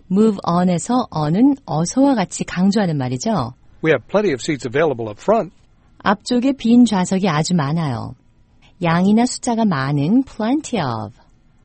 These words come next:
Speaker 1: Available, A V A I L A B L E, 이용할 수 있는, 사용 가능한, 어떤 사람이 뭐뭐 할 시간이 있는 그런 뜻입니다. Up front,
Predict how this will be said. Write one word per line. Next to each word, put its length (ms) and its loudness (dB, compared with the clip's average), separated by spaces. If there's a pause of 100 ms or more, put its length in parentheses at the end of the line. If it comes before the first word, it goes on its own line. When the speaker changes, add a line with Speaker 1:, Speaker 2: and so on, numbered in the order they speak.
(420)
Speaker 1:
Available, 1000 -2
A 280 0
V 380 -2
A 340 -2
I 360 -4
L 300 -4
A 220 -4
B 280 -6
L 300 -6
E, 340 -2
이용할 400 0
수 140 -4
있는, 520 0
사용 340 -4
가능한, 680 -2 (300)
어떤 300 -2
사람이 340 0
뭐뭐 260 2
할 120 0
시간이 420 -4
있는 580 0
그런 200 -6
뜻입니다. 600 -6 (600)
Up 180 2 (200)
front, 600 -4